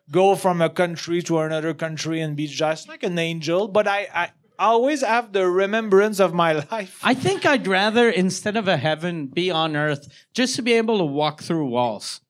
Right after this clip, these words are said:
Speaker 2: Like, that must
Speaker 1: Oh,
Speaker 2: be
Speaker 1: like,
Speaker 2: awesome.
Speaker 1: uh,
Speaker 2: Walking through
Speaker 1: an,
Speaker 2: walls.
Speaker 1: an invisible man.
Speaker 2: Yeah, and flying. Like, if I could fly,
Speaker 1: Oh, okay.
Speaker 2: like, that'd be my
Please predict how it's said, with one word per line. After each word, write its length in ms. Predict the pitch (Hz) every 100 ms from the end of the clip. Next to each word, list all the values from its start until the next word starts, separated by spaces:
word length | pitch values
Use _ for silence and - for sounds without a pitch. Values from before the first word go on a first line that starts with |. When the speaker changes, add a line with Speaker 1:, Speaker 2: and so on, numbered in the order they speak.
| _ _ _
Speaker 2:
Like, 140 | 160 151
that 120 | 170
must 220 | 202 233
Speaker 1:
Oh, 40 | 170
Speaker 2:
be 40 |
Speaker 1:
like, 140 | 160 151
Speaker 2:
awesome. 160 | 165
Speaker 1:
uh, 320 | 151 139 131 107
Speaker 2:
Walking 360 | 160 175 214 185
through 260 | 196 190 170
Speaker 1:
an, 100 | 160
Speaker 2:
walls. 380 | 151 170 170
Speaker 1:
an 160 | 175 180
invisible 500 | 202 185 175 170 170
man. 240 | 165 160
Speaker 2:
Yeah, 260 | 220 262 160
and 200 | 180 170
flying. 560 | - 180 160 135 - -
Like, 240 | 165 165
if 160 | 196 -
I 140 | 220
could 200 | 226 247
fly, 420 | - 170 151 147 160
Speaker 1:
Oh, 220 | 143 131
okay. 160 | - -
Speaker 2:
like, 180 | 190
that'd 320 | 214 214 220 180
be 220 | 202 185
my 420 | 160 160 156 147